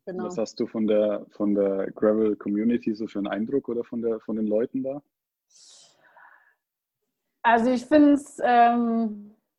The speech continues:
Speaker 1: ja, ich fand's cool. Also jetzt vom, gerade beim Tuscany Trail fand ich sehr offen. Also man ist da einfach irgendwie gestartet und alle haben miteinander gequatscht. Und, äh, ja, es war sehr, also überhaupt nicht so kein,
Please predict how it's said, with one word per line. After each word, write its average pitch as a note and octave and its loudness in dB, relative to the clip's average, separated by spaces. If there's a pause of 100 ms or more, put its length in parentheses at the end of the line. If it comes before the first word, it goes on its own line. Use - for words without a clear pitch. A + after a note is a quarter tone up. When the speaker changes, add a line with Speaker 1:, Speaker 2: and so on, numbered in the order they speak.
(100)
Speaker 1:
ja, G3 0
ich A3 -4
fand's C#4 -2
cool. F4+ 6
Also A#3 6
jetzt A#3+ -4
vom, A#3 -6 (140)
gerade A#3+ 4
beim A#3+ 2
Tuscany B3 0
Trail A#3 0
fand A3+ -4
ich A3 -8
sehr B3 0
offen. C4 -4
Also A3 -4
man A3 -6
ist A3 -8
da G#3+ 0
einfach A3 -6
irgendwie A3 -8
gestartet A3+ -4
und G#3+ -10
alle G#3+ -2
haben G#3+ -4
miteinander G#3 -8
gequatscht. - -8 (540)
Und, G3+ -6 (140)
äh, F3+ -8 (840)
ja, E3+ -16
es E3+ -16
war G#3+ 2
sehr, A#3+ 4
also A#3+ 2
überhaupt B3 4
nicht B3+ 0
so B3 4 (640)
kein, A3+ -2